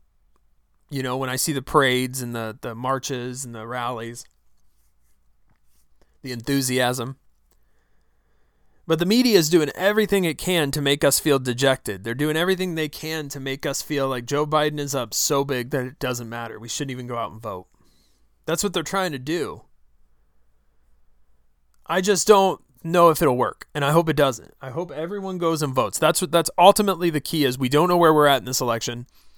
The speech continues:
Let's respond as if we're losing, and let's get out there and vote. I voted over the weekend. Full disclosure, I voted over the weekend. I voted for Donald J. Trump, and I was very proud to do so.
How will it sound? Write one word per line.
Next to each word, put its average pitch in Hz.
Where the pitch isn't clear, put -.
Let's 156
respond 165
as 151
if 160
we're 156
losing, 175
and 147
let's 139
get 147
out 160
there 156
and 131
vote. 123
I 165
voted 165
over 135
the 127
weekend. 127
Full 160
disclosure, 170
I 143
voted 143
over 139
the 135
weekend. 151
I 127
voted 131
for 135
Donald 131
J. 127
Trump, 156
and 165
I -
was 120
very 131
proud 123
to 117
do 120
so. 92